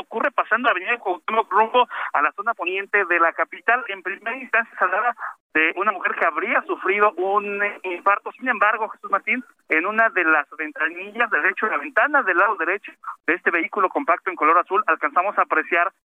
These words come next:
eh, un impacto de arma de fuego. Están laborando peritos de la Fiscalía General de Justicia de la Ciudad de México justo en este punto, así que para nuestros amigos que tenían planeado utilizar el viaducto, de pronto hay que evitarlo. Hacia la zona poniente están laborando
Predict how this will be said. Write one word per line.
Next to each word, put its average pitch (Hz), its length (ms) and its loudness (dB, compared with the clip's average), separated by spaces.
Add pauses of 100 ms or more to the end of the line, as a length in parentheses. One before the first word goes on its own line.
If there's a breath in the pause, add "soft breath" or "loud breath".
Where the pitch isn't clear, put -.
(160)
eh, 151 360 2
un 190 120 -2
impacto 180 480 -4
de 156 120 2
arma 160 280 2
de 139 120 -4
fuego. 143 260 -2
Están 185 240 0
laborando 208 640 2 (260 soft breath)
peritos 180 300 -4
de 180 80 2
la 143 100 0
Fiscalía 160 400 -4
General 165 240 2
de 175 60 0
Justicia - 340 -8
de 160 80 4
la - 40 -6
Ciudad 156 140 0
de 165 120 -2
México - 240 -2
justo 175 380 0 (280 loud breath)
en 143 160 2
este 165 240 -2
punto, 214 560 0
así - 240 -2
que - 120 -4
para 151 200 2
nuestros 190 240 -6
amigos 190 280 -2
que 160 60 -6
tenían 180 300 0
planeado 190 420 2
utilizar - 320 -4
el 220 60 -2
viaducto, 190 380 -2
de 156 100 0
pronto 202 340 2 (280 loud breath)
hay 175 120 -2
que 196 120 -2
evitarlo. 190 420 0
Hacia 151 140 -2
la 147 80 0
zona 190 180 2
poniente 180 340 -4
están 185 160 2
laborando 175 480 2